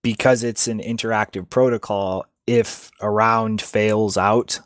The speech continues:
um, in terms of somebody's refusing to complete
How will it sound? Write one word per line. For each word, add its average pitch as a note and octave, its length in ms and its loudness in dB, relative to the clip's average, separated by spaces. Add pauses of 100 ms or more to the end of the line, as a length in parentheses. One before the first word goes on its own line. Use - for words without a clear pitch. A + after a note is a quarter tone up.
um, G2 460 0 (100)
in G2 220 -2
terms G2 420 -2
of F#2+ 300 2
somebody's G2+ 580 -4
refusing G2 560 -4
to F#2+ 240 0
complete - 720 -4